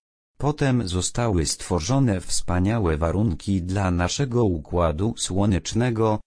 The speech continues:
dla planety Ziemi i dla ludzkości. W planie wielkiego architekta zostały obmyślone różne potrzeby, dozwolenia na grzech i odkupienia człowieka z grzechu oraz kary za niego.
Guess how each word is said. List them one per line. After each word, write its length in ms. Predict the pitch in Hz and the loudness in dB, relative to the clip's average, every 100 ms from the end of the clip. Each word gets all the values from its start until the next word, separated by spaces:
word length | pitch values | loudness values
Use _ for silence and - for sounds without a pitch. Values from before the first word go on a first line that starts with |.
| _ | _
dla 300 | 85 82 80 | -4 0 0
planety 640 | - 85 85 101 147 98 85 | 0 -2 0 2 0 0 0
Ziemi 600 | 78 92 85 76 85 92 | 0 0 0 0 -2 -4
i 240 | 98 95 82 | -2 0 0
dla 240 | 82 82 | 0 0
ludzkości. 920 | 90 82 - 113 101 - - - 60 - _ _ _ - | 0 -2 -4 -4 -2 0 0 -2 -10 -14 _ _ _ -18
W 100 | - | -6
planie 440 | 98 101 135 117 | -2 2 4 4
wielkiego 640 | 95 90 - 139 139 139 | 4 2 2 0 2 0
architekta 880 | - 123 - 107 104 107 - 76 73 | 0 -2 -4 -4 -2 -2 -2 0 0
zostały 680 | 73 101 - 147 147 143 131 | 0 0 0 2 4 4 4
obmyślone 760 | 101 82 92 92 - 135 131 92 | 2 4 2 2 2 2 2 2
różne 420 | 123 143 131 117 | 2 2 0 0
potrzeby, 720 | - - - 87 71 73 67 - - | 0 -2 -2 -2 0 -2 -4 -8 -10
dozwolenia 840 | 95 95 80 80 82 123 113 85 | -2 0 0 0 0 0 2 2
na 160 | 85 76 | 2 0
grzech 480 | 71 85 95 - - | -2 -2 -2 -4 -8
i 180 | 92 85 | -2 0
odkupienia 800 | 78 - 143 135 90 76 73 | 0 -2 -4 0 0 0 0
człowieka 680 | - - 110 76 60 - 90 | -2 -2 -2 -2 -4 -4 -2
z 140 | 80 78 | -2 -4
grzechu 640 | 80 92 123 - 87 87 | -2 0 0 -2 -4 0
oraz 440 | 123 131 120 - - | 0 2 0 -2 -2
kary 380 | 135 135 117 | -2 0 0
za 160 | 90 101 | 2 0
niego. 520 | 95 62 60 117 98 | 0 -2 -6 -6 -8